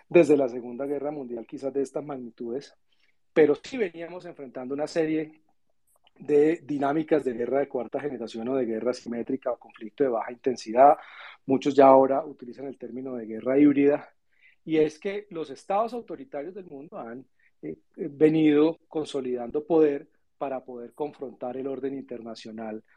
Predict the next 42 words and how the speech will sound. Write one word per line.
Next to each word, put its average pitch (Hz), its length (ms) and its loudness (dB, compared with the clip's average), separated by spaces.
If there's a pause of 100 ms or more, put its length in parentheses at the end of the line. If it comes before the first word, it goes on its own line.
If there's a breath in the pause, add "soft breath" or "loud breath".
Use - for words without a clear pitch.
(260 soft breath)
basado 147 420 6
en 139 60 -2
reglas, 139 480 0
basado 123 320 -12
en 135 80 -12
los 135 100 -12
principios 123 400 -12
de 127 100 -4
respeto 120 420 -8
a - 20 -4
la 123 80 -2
soberanía, 127 640 -2
a 127 40 2
la 123 80 0
integridad 113 440 -6
territorial, 127 680 2
a 127 40 2
la 120 60 -2
autodeterminación 107 640 -12
de 117 80 -10
los 120 120 -6
pueblos. 147 420 2 (420 loud breath)
Y 175 100 6
cuando 156 320 4
hablo 202 240 -6
de 214 80 -12
estados 170 360 -14
autoritarios 147 560 -18
me 127 100 -12
refiero 123 260 -14
específicamente 135 920 -6 (280)
a 135 60 -8
regímenes 127 560 -4
como 156 260 -2
Rusia, 170 640 4 (220 soft breath)
como 143 240 -10
China 160 520 -8 (260)
y 147 120 -10
como 170 280 0
Irán, 185 380 2 (300 soft breath)
que 170 200 -10
comparten 226 880 -4